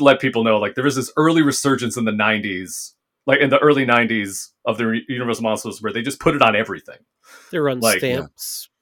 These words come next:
Speaker 1: they're on stamps, yeah.
Speaker 2: Yeah.
Speaker 1: Like, you can, if you were to go into eBay right now and just type in, like, Universal Monsters advertising, you'll find all these weird things, like, uh, like, Doritos did a thing,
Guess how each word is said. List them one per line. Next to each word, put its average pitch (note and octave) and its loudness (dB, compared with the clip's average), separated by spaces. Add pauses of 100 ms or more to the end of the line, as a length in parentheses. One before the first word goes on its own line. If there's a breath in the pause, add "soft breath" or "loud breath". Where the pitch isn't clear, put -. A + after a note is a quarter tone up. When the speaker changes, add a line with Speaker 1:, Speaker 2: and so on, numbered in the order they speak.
Speaker 1:
they're C#3+ 6
on C3+ 2
stamps, C#3+ 0
yeah. G2 2
Speaker 2:
Yeah. F#2 -12
Speaker 1:
Like, G#2+ -4
you C#3+ 0
can, C#3 -2
if - 0
you A3 0
were A3+ 4
to F#3 4
go D3+ 4
into C#3 2
eBay B2+ 2
right A2+ 2
now G#2 0
and F#2 -6
just - -8
type A2+ 2
in, G#2+ -4
like, G2 -6
Universal B2 -2
Monsters G#2 -4 (640)
advertising, D3+ 2
you'll A2+ -2
find C3 2
all A#2 2
these A#2+ -6
weird A2+ -4
things, A2+ 0
like, G2 -4
uh, F#2 0 (140)
like, G#2+ -2
Doritos A#2 -2
did B2+ 0
a B2+ 2
thing, B2 -4